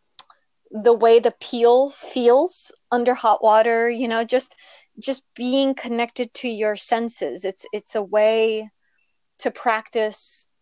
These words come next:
um, a sensuality of sorts with everyday things and with everyday, um, functions, you know, like eating in a mindful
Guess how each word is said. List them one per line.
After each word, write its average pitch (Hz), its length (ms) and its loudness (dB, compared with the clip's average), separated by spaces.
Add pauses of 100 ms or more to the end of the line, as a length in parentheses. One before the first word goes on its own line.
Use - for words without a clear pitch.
um, 208 640 -6 (320)
a 220 80 -2
sensuality 214 840 -2
of 185 100 -10
sorts 185 460 -6
with 202 140 -4
everyday 202 440 -2
things 214 560 -6
and 190 240 -8
with 214 360 -2
everyday, 202 800 0 (840)
um, 196 640 -2 (640)
functions, 254 640 -2
you 202 80 -8
know, 202 160 -2
like 196 180 2 (160)
eating 220 440 -2
in 185 120 -10
a 185 80 -8
mindful 202 880 -4